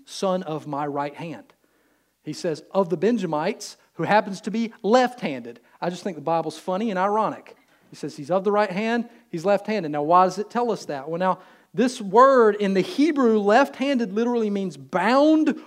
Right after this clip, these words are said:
or impeded of the right hand, okay? So what is it saying? Well, some have made the claim that perhaps he was handicapped. Perhaps Ehud had a handicapped right hand,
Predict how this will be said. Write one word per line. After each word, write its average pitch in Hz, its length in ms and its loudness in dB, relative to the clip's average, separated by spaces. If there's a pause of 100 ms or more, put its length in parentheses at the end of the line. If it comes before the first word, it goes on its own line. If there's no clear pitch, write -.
or 220 160 0
impeded 196 960 0 (920)
of 156 160 -8
the 165 80 -2
right 156 220 -2
hand, 147 280 -10 (300)
okay? 135 400 -12
So - 240 -4
what 170 180 -2
is 175 140 -4
it 180 80 -12
saying? 156 360 -8
Well, 147 140 -8
some 320 400 -2
have 226 300 0
made 175 260 0
the 151 80 -6
claim 175 560 -6 (320)
that 175 180 -4
perhaps 202 460 -2
he 190 100 -6
was 156 140 -10
handicapped. 135 680 -12 (640)
Perhaps 190 460 2
Ehud 208 360 2
had 175 180 -2
a 160 80 -4
handicapped 208 680 2
right 170 220 2
hand, 175 360 -6